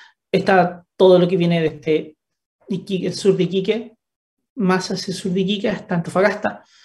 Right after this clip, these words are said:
está Atacama, que se cumplen este año cien años desde el último gran terremoto en Atacama, y al menos son esas tres zonas. Después nos podemos pasar al centro y es toda otra historia, y nos metemos como, eh,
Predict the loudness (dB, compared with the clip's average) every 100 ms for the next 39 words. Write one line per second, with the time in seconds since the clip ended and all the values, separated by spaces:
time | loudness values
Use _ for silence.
0 | _ _ _ _ -10 -4 -2 -2 0 0
1 | -2 -6 -20 _ _ _ -18 -8 -2 0
2 | 0 -4 _ -10 -2 2 4 4 2 0
3 | -2 -4 -8 _ -4 0 2 2 -2 2
4 | 2 4 -2 0 0 0 -2 -2 0 0
5 | -2 -4 -4 -6 -8 -14 _ _ _ _
6 | _ _ _ _ _ _ 2 6 6 8
7 | 6 6 6 4 0 -6 -10 -8 -8 -10
8 | _ _ _ _ _ _ 0 4 6 4
9 | 6 6 6 4 2 2 2 2 2 -2
10 | -4 -2 0 0 -2 0 2 2 2 2
11 | 0 -2 -6 -6 -2 0 0 0 0 -2
12 | -6 -6 -10 -20 -2 0 2